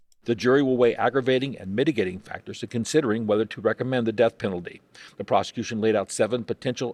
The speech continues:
aggravating factors, including that there were multiple victims, that it was done at a school and was planned beforehand. In his opening statement, prosecutor Mike Satz told jurors he would speak to them about the unspeakable.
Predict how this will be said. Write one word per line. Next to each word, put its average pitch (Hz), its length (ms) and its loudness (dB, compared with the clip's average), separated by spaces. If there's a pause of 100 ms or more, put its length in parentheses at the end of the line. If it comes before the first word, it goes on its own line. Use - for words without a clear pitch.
aggravating 107 480 -2
factors, - 580 -2 (240)
including 131 360 -4
that 123 120 2
there 131 140 0
were 127 160 -2
multiple 117 400 2
victims, 110 580 -2 (160)
that - 80 -4
it 104 80 -4
was 98 140 -4
done 101 220 -2
at 101 120 -2
a 110 60 -6
school 139 440 -2 (160)
and 110 120 -8
was 113 100 -6
planned 104 360 -6
beforehand. 104 680 -2 (440)
In 131 80 -2
his 120 140 2
opening 120 280 4
statement, - 440 -8
prosecutor 104 560 -2
Mike 98 260 0
Satz 107 400 -2
told 147 300 -4
jurors 98 420 -4 (140)
he - 80 -12
would 95 160 -8
speak - 260 -6
to 143 80 -10
them 147 240 -6 (100)
about 110 280 -2
the 117 100 -4
unspeakable. 113 680 -6